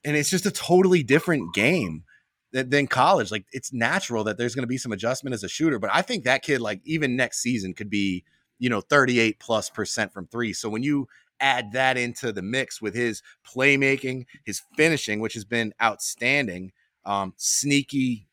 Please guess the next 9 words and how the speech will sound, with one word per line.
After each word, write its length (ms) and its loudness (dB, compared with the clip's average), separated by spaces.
super 420 2
bouncy 460 0
kid, 400 4
uh, 220 6
really 240 4
creative 420 2
finisher. 680 -2
Like, 280 -4
wh-, 260 -10